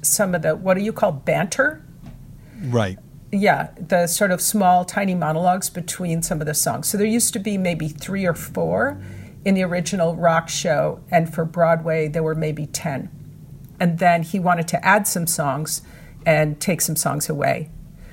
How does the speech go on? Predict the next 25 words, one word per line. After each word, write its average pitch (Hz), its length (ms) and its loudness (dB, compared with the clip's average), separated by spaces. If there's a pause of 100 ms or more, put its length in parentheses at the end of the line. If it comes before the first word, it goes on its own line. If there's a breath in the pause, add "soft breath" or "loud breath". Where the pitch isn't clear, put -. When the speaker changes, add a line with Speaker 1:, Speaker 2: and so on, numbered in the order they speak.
(260 loud breath)
Speaker 1:
So 143 500 0 (120)
there 185 100 6
was 151 140 4
some 151 180 -2
new 143 140 -2
dances. - 600 -6 (280)
Speaker 2:
Mm. 131 240 -8 (1300)
Of 143 160 0
course, - 580 2 (640)
you 143 420 4
additionally 131 760 8
have 110 420 2 (120)
<laughs> - 480 0
your 131 240 2
own 135 280 8
company, 101 420 0
the 120 100 -4
wonderful 110 680 0
Big 107 360 -4
Dance 101 580 -4 (140)
Theater 98 400 -6
that, 107 240 -8 (100)
that 104 220 -10
you 117 260 0
run, 107 440 -4